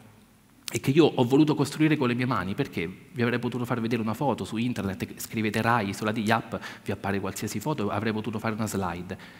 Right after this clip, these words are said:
Ma costruendola ha un altro valore, perché ha un'altra storia. Ci ho messo cinque giorni, è stato un problema costruirla, però ha un altro valore. Ecco, oggi,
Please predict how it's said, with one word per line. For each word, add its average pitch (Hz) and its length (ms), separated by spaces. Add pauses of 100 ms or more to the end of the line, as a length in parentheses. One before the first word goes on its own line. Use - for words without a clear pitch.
(300)
Ma 120 100
costruendola 101 960
ha - 80
un 135 80
altro 143 260
valore, 127 400 (520)
perché - 200
ha 139 40
un'altra 143 280
storia. 92 480 (1300)
Ci - 80
ho 101 40
messo 135 240
cinque 98 300
giorni, 90 260
è 85 40
stato 98 200
un 92 60
problema 92 360
costruirla, 92 460
però 208 340
ha - 80
un 110 100
altro 117 240
valore. 113 440 (680)
Ecco, - 480
oggi, 117 460